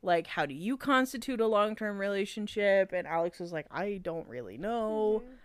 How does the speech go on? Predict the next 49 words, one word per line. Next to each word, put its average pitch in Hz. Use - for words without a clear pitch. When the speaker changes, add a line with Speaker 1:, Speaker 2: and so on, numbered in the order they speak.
Speaker 1:
How -
about 185
we 190
try, 151
like, 156
being 143
friends 196
first, 247
Speaker 2:
Mm-hmm. -
Speaker 1:
and 156
then 147
we'll 147
see -
what 151
kinda 131
goes 123
from 185
there," 190
Speaker 2:
Sure. 180
Speaker 1:
because 185
guess 226
what? 220
They 185
both 190
like 180
each 185
other's 160
company. 151
They 247
just 220
Speaker 2:
Yeah. -
Speaker 1:
wouldn't 160
fucking 151
admit 131
it 127
at 76
first. 147
So 147
Speaker 2:
You're 349
not 427
gonna 285
fuck 269
someone 220
if 226
you 277
don't 208
like 220
their 208
company. 220